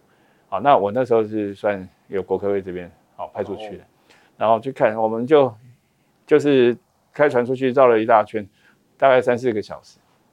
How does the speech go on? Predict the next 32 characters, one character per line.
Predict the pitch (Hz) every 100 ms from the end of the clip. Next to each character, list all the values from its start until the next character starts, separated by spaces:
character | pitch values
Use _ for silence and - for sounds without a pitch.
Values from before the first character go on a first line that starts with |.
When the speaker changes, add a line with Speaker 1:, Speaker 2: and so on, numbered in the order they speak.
| _
Speaker 1:
那 | 127 -
渔 | 127
民 | 113 104
的 | 107
话， | 120 104 101
那 | 131
个， | 123 120
那 | 143
个 | 113
渔 | 120
船 | 110 95 98
就 | 110
变 | 110
成 | 98
一 | 98
些 | 101 92
观 | 104 101
光 | 98
导 | 98 87
览 | 78
船， | - - _ _ _
开 | 120 113
到 | 110 101 95 95 _
风 | 110 110
场 | 82
的 | 76
附 | - 98
近， | 95 90
让， | 95 104 98 95
让 | 107
我 | 90
们， | 85 87